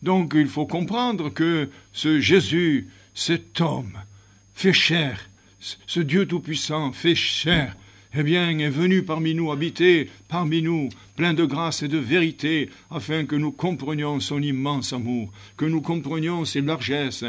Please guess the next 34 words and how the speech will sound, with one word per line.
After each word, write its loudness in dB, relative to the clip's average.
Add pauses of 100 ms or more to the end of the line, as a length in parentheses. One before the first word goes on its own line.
(200)
sa -4
longanimité, 0 (140)
sa -6
patience, -4 (220)
enfin -2
tout 0
le 0
fruit 2
de 0
l'Esprit, -2
c'est -4
lui -2
qui -4
l'a -2
et -4
c'est -6
lui -4
qui -12
peut -8
le -2
donner, -4 (220)
car -4 (300)
l'Épître -4
aux -2
Galates -4
nous -6
en -6
parle -6
abondamment, -4 (160)
le 0
fruit -2
de -2
l'Esprit -4
c'est, -2